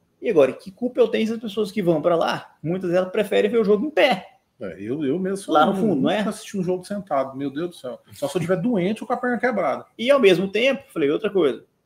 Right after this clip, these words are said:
Speaker 1: é, também é uma forma que você tem de mostrar pra quem não é vip ainda, que, ó, você quer um lugar no estádio mais tranquilo? Tem aqui, ó.
Speaker 2: Exatamente.
Speaker 1: Né? Então, enfim,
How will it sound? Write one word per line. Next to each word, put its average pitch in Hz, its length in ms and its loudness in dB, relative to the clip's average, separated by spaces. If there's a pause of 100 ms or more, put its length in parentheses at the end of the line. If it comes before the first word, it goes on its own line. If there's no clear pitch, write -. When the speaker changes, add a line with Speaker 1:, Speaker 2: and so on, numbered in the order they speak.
(320)
Speaker 1:
é, 120 500 4 (520)
também 269 220 0
é 170 40 0
uma 190 100 -2
forma 202 240 0
que 202 60 -12
você 220 80 -2
tem 214 160 -6
de 214 80 -6
mostrar 165 560 -4 (340)
pra 160 140 0
quem 156 180 -4
não 143 160 0
é 127 80 -2
vip 131 520 -8
ainda, 175 480 -4 (340)
que, 196 160 -4
ó, 220 120 4
você - 140 -8
quer 269 120 -4
um 285 120 -2
lugar 180 260 0
no 170 60 -6
estádio 117 380 -2 (460)
mais 147 200 -4
tranquilo? 226 480 -2 (460)
Tem 226 140 -2
aqui, 392 260 2
ó. - 60 -4 (840)
Speaker 2:
Exatamente. 104 380 -8
Speaker 1:
Né? 165 120 -10
Então, 320 220 -12 (600)
enfim, 143 380 -10